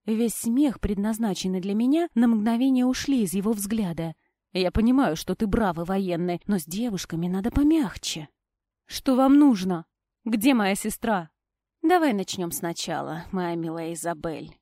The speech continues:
Он закинул ногу на ногу, демонстрируя мне безупречно чистые светлые брюки.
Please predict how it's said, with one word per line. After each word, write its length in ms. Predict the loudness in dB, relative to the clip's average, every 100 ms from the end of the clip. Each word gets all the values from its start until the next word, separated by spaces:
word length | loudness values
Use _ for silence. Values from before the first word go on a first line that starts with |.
| _ _ -6
Он 140 | -4
закинул 440 | -4 -6 -4 -2 -2
ногу 260 | -2 -4
на 200 | -2 0
ногу, 300 | 0 -2 -6 -6
демонстрируя 840 | -2 0 0 -4 -4 -2 0 0
мне 180 | 0 -2
безупречно 720 | -2 -4 -2 0 0 -2 -4
чистые 540 | -4 -2 -2 -2 -4 -4
светлые 480 | -4 -6 -4 -4
брюки. 520 | -2 -2 -4 -6 -10